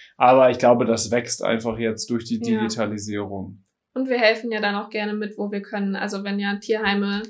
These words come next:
Speaker 2: die nicht, vielleicht auch nicht die Kapazitäten haben, um die Sachen oder die Hunde online zu stellen, dann machen wir das ja auch gerne. Das war auch eine meiner Aufgaben.
Speaker 1: Stimmt, genau.
Speaker 2: Bei der,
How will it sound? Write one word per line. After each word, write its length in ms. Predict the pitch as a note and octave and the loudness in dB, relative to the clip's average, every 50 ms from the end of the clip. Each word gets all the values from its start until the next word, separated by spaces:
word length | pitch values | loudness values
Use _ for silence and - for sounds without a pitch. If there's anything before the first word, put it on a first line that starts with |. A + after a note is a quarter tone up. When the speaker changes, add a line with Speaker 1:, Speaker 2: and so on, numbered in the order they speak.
| A3 - | -10 -8
Speaker 2:
die 160 | A3 G3+ G3 | -6 -4 -2
nicht, 280 | G#3 A3 A3 A3 A3 - | -2 -2 -4 -4 -4 -2
vielleicht 160 | - G#3+ G#3+ | 0 0 2
auch 60 | G#3 | 0
nicht 140 | A3 A3 A3 G#3+ | -2 -4 -4 -8
die 60 | G#3+ | -8
Kapazitäten 720 | - A3 A#3 A3+ G#3+ - A3 G#3+ - A#3+ A#3+ A#3 A#3+ A#3 A3+ | -6 -6 -6 -6 -4 -4 -4 -2 0 0 0 0 -2 -2 0
haben, 260 | G3+ G3 G3+ G3 F#3+ | 2 2 2 2 0
um 140 | G3 G#3 G#3+ | -4 -4 -4
die 100 | A3 G#3+ | -4 -4
Sachen 400 | G#3 G#3 G#3 G#3+ G3+ G#3 G3+ - - | -4 -4 -4 -4 -6 -6 -6 -8 -8
oder 160 | G#3+ G3+ F#3+ | -6 -6 -4
die 120 | G3 G3+ - | -4 -4 -4
Hunde 280 | A#3+ A#3+ A#3 G#3 - - | -2 -2 -2 -2 -2 -2
online 360 | A3+ A#3+ A#3+ A3+ G#3 G3+ A3 | 0 0 2 2 0 0 -2
zu 140 | - A3 A3 | -2 -4 -4
stellen, 500 | - - G#3 G3+ G3+ G3+ G#3 A3 G#3+ A3 - _ _ _ _ _ _ | -4 -4 -2 -2 -2 -2 -2 -4 -8 -12 -18 _ _ _ _ _ _
dann 120 | - G#3+ A3 | -4 0 0
machen 260 | A3 A3 A#3+ A#3 A3+ | 0 0 0 -2 0
wir 120 | A3+ G#3+ | 0 0
das 180 | G#3 G#3+ G#3+ G#3+ | 0 0 -2 -2
ja 180 | G#3 G3+ G#3 G#3 | -4 -2 -2 -4
auch 120 | G3+ - | -6 -6
gerne. 320 | - G#3 G#3 G#3 G#3+ G#3 G3+ | -6 -6 -4 -4 -4 -6 -6
Das 160 | G#3 G3+ - | -6 -4 -2
war 120 | A3 - | 0 0
auch 180 | A3+ A3 A3 - | 0 -2 -4 -6
eine 240 | A3 G#3+ A3 A3 G#3+ | -6 -4 -4 -4 -4
meiner 300 | G#3+ G#3+ G#3+ G#3+ G3+ - | -4 -4 -4 -4 -2 -2
Aufgaben. 580 | G#3 G#3+ G#3 - - G#3 G#3 G3+ G3+ G#3+ G#3+ G#3+ - - - - - | -2 -4 -4 -4 -2 0 2 2 0 0 -4 -8 -10 -16 -20 -12 -10
Speaker 1:
Stimmt, 480 | - - B3+ A#3 A3+ C3 - - - | 0 4 6 8 8 6 4 0 0
genau. 240 | - F3 F3 D#3 C3 | 2 4 6 6 6
Speaker 2:
Bei 140 | A2 G#3 G3+ | 6 6 4
der, 460 | G3+ G#3 G#3 G3+ G3+ G3+ G#3 A3 | 2 0 0 2 2 2 0 -2